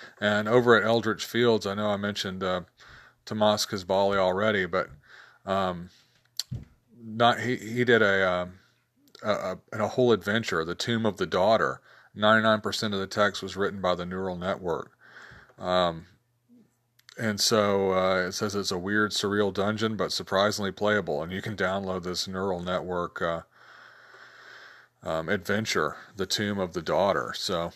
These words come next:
weird stuff there. Rise of the Machines, you know. So, um, anyway, I put up just a, a photograph of, uh,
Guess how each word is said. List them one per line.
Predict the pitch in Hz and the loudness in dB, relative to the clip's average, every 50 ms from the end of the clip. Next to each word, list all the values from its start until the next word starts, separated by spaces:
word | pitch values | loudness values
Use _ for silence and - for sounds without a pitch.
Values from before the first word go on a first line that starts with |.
| - - | -14 -20
weird | - - - 107 117 127 139 139 131 120 | -18 -8 -2 4 6 8 8 8 8 6
stuff | - - - 117 117 120 113 - | 2 2 2 4 4 2 2 0
there. | - 98 98 107 107 104 92 82 71 - - _ _ - - _ | -2 0 2 2 4 4 2 2 0 -4 -10 _ _ -20 -20 _
Rise | - 78 87 90 90 92 98 104 104 101 | -14 -8 -4 -2 -2 0 0 -2 -2 -4
of | 101 101 | -6 -6
the | 104 | -6
Machines, | 101 104 - - - 107 110 113 110 104 95 85 80 - - - - | -6 -4 -4 -4 -2 -2 -2 -2 -2 -2 -4 -4 -6 -6 -6 -6 -6
you | 85 85 87 | -8 -8 -6
know. | 82 82 85 90 95 | -6 -4 -4 -6 -6
So, | - - - 92 82 82 82 85 - _ _ - 156 - | -8 -6 -4 -2 -2 -2 -4 -6 -12 _ _ -20 -16 -10
um, | 85 87 90 90 87 82 85 - _ - - | -6 -4 -2 -2 -2 -4 -6 -12 _ -10 -8
anyway, | 101 98 98 95 92 90 90 90 92 90 - _ - - - - - - - - - - - | -6 -4 -4 -2 -2 0 0 0 -2 -4 -6 _ -20 -20 -20 -18 -18 -18 -20 -20 -20 -12 -8
I | - 95 | -6 -6
put | - - - 110 95 | -4 -2 0 0 0
up | 87 - | 0 0
just | - - - - - | 0 -2 0 2 2
a, | 101 | 2
a | 90 87 71 92 90 85 | 2 0 -2 -4 -4 -6
photograph | - - 98 95 92 92 90 87 85 87 90 90 90 87 - - | -6 -4 -4 -2 -2 -2 -4 -2 -2 0 0 0 0 -2 -6 -10
of, | 85 - - | -10 -6 -4
uh, | 80 80 78 80 | -2 -2 -2 -4